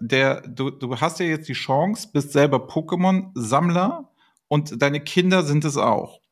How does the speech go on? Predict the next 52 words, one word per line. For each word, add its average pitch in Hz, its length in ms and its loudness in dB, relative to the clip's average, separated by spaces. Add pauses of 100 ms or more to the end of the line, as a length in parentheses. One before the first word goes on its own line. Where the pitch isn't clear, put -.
(380)
So, 120 220 2
und - 360 -2
wenn 127 200 4
die 175 160 -2
jetzt 208 320 2
das 151 240 -2 (320)
Anime 175 460 0
gucken, 185 440 -6
guckst - 320 -6
du 160 40 -2
ja 147 120 2
zwangsläufig 135 380 0
mit. 120 80 0
Ich - 140 -8
habe 120 120 -4
jetzt - 160 -8
nicht 117 140 0
jede 113 160 2
Folge 104 300 0
gesehen, 92 360 -2
aber 98 120 -4
ich - 100 -6
bin 120 80 -2
da 110 80 2
jetzt 104 140 -4
irgendwie 104 180 -6
auf - 140 -8
achtundvierzig 160 720 -4
oder 160 180 -2
so, 185 460 0
zeigt 127 260 -4
mir 131 100 2
Netflix 143 440 -2
da 143 200 4
auf 143 140 -2
jeden 135 140 -2
Fall 143 180 0
an. 151 280 0 (420)
Und 131 220 0
das 135 160 2
ist - 180 -4
gelegentlich 135 640 2
immer 156 220 4
mal 120 260 2
wieder 117 520 -4
so 101 260 -10
an, 110 280 -2 (160)
sag 90 200 -10
ich - 100 -20
mal. 101 340 -4 (400)
Ähm, 110 380 -2
und 110 260 -4